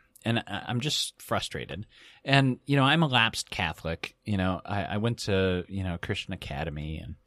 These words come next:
uh, but I hadn't prayed in years. And whether you call it a prayer or just a message to the universe or just a, you know, asking the universe for help, I s-,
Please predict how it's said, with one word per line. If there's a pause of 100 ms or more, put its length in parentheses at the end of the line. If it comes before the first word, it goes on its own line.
(1300)
uh,
but
I
hadn't
prayed
in
years. (320)
And
whether
you
call
it
a
prayer
or
just
a
message
to
the
universe
or
just
a,
you
know,
asking
the
universe
for
help, (420)
I
s-,